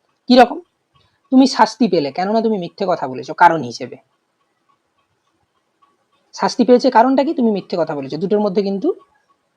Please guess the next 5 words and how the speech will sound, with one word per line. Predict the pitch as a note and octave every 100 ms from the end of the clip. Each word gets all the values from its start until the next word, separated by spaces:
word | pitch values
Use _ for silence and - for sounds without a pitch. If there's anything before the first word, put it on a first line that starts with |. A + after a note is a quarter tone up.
| _ _
কি | D4+
হলো? | D#3+ C3 -
সংযুক্ত | - E3+ E3+ F#3+ -
করলো | C3 A#2+ A#2 A#2+ _ _ _ _
বাক্য | D3+ -